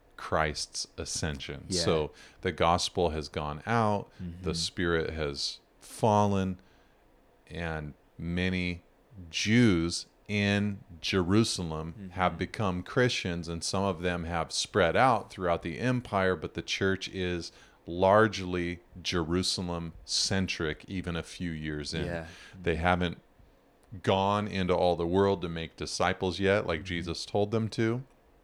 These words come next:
Speaker 1: Uh, not that we can hate on them
Speaker 2: Yeah.
Speaker 1: for that. I mean, they, they didn't, they had that direction from the Lord, but it was hard, I,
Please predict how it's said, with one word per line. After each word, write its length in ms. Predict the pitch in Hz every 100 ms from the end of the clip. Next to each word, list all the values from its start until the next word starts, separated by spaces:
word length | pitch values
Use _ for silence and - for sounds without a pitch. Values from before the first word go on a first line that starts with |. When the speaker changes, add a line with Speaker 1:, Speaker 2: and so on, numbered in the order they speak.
| _ _ _ _ _ _ _ _ _ _ - 90
Speaker 1:
Uh, 280 | 87 76 76 - - _
not 220 | 87 82
that 100 | 85
we 180 | 80 85
can 400 | - - 76 73 - _ _ _ _
hate 280 | - 92 92
on 200 | 92 92
them 200 | 92 101
Speaker 2:
Yeah. 100 | 104
Speaker 1:
for 100 | 101
that. 240 | 101 135
I 20 | 127
mean, 220 | 87 85
they, 80 | 87 - - - - - -
they 100 | 101
didn't, 380 | 98 98 98 92
they 140 | 95
had 260 | 90 104 107
that 160 | 85
direction 580 | 85 85 95 - - 82
from 240 | - 90 82
the 80 | 78
Lord, 360 | 85 131 95
but 140 | 76 82
it 80 | 82
was 160 | 85
hard, 260 | 107 110 101
I, 120 | 82